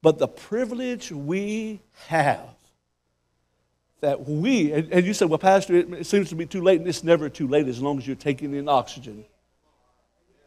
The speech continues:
And we may have to go to our kids and grandkids and those others we influence, "Hey, I haven't been the best example for you, but I'm telling you now, if you help me, God's gonna help me, and I'm gonna do it from now on." And we gonna serve Jesus in this house.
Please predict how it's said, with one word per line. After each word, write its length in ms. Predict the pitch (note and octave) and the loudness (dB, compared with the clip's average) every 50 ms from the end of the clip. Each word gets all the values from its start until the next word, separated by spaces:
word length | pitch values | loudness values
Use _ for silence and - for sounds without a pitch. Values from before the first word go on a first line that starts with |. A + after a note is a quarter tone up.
| _ _ _ - | _ _ _ -6
And 80 | D#3 D3+ | -2 0
we 80 | E3 F3 | 2 4
may 140 | G3 G#3+ | 4 6
have 200 | F#3+ G#3 G3 F3 | 8 8 6 6
to 80 | D#3 F#3+ | 4 2
go 200 | D#3+ F#3 G3 G3+ | 4 6 6 6
to 200 | G3 G3+ G3 F#3+ | 6 2 2 4
our 140 | F#3 F3 F3 | 6 6 4
kids 440 | F3+ - G3+ G3+ G3+ G#3 G3 D3+ E3+ | 2 0 4 6 6 6 6 4 -2
and 160 | E3+ D3+ C#3 | -4 -4 0
grandkids 640 | D3+ F#3+ G3 G3+ F#3 - - G3 G3 G3+ F#3+ D3+ | 2 2 4 2 2 0 2 6 6 6 6 6
and 100 | F3 E3+ | 4 4
those 240 | D#3 F3 F#3 F3+ D#3+ | 6 6 6 6 8
others 280 | F#3+ F#3 F3 F3+ D#3 E3 | 6 6 6 4 -4 -2
we 120 | F#3+ F#3+ | 2 2
influence, 300 | F3+ E3 E3 F#3+ F#3+ F3+ | 2 2 2 0 -2 0
"Hey, 160 | - G3 F#3+ | 2 4 6
I 80 | F3+ E3+ | 6 6
haven't 240 | F#3 F3 F#3+ E3 E3 | 6 4 2 -2 0
been 140 | F#3 F#3+ | -2 0
the 80 | E3+ D#3+ | 0 -2
best 360 | C#3 C#3 D#3 G3+ G#3 F#3 - | -4 2 2 2 2 2 -6
example 460 | A3+ F#3+ E3+ E3 G3 F#3+ F3+ D#3 D#3 | -10 -10 -4 0 0 0 2 2 -2
for 260 | C3 - - C#3 B2+ B2 | -4 -2 0 0 0 0
you, 160 | A#2 A#2 A2+ - - - - - _ | -2 -4 -8 -10 -18 -20 -20 -10 _
but 140 | - D3+ D3 | 2 4 6
I'm 180 | D3 E3+ G3 F#3 | 6 6 4 2
telling 320 | - - G3+ G3+ G3 F#3 | -4 0 2 2 2 2
you 80 | F#3+ F#3 | 0 -2
now, 220 | F3 F3 F3+ C#3+ | 0 2 2 2
if 100 | C3 - | 2 0
you 100 | F3 E3+ | -2 -6
help 260 | D#3 D#3+ G#3+ - A3 | -4 -2 -2 -4 -4
me, 180 | C3+ B2 B2+ C3 - - _ _ _ _ _ _ - | -4 -6 -6 -6 -8 -14 _ _ _ _ _ _ 2
God's 280 | - D3+ E3 G#3 F#3+ D3 | 4 6 6 6 6 4
gonna 220 | C#3+ C#3+ A#2+ G2 | -2 -4 -4 -4
help 160 | C#3 C#3 A#2+ | -4 -6 -6
me, 140 | B2+ C3 C3 | -6 -8 -4
and 80 | B2+ C3+ | -2 -2
I'm 140 | E3 F3+ D#3 | -2 -2 -2
gonna 160 | D#3 C#3 B2 | -4 -4 -4
do 180 | B2 D3 D#3+ E3 | 0 0 -2 -2
it 60 | D#3+ | -2
from 160 | - B2 A#2 | -8 -12 -8
now 180 | B2 A#2 A2+ A#2 | -6 -6 -6 -6
on." 280 | C3+ C3+ B2 A2+ A2+ _ _ _ _ _ _ _ _ _ _ _ _ _ _ _ - | -8 -10 -12 -14 -18 _ _ _ _ _ _ _ _ _ _ _ _ _ _ _ -12
And 100 | - B2+ | -8 -4
we 180 | C3 D3+ A#3 C4+ | 0 2 2 0
gonna 240 | A3 D#3 B2+ A#2+ G#2+ | 0 -2 -8 -8 -10
serve 340 | - - F#3 G3 F#3+ F3+ | -8 -4 -2 0 0 -2
Jesus 460 | D3 A#2+ F3 F#3+ D#3+ - - A2+ G2 A#2 | -2 -6 -6 -6 -6 -8 -8 -12 -12 -10
in 140 | B2 A#2+ | -8 -6
this 220 | B2 C#3 C3+ C3 - | -6 -6 -6 -8 -10
house. 260 | - A2+ G#2 G#2 A2+ | -16 -16 -16 -16 -18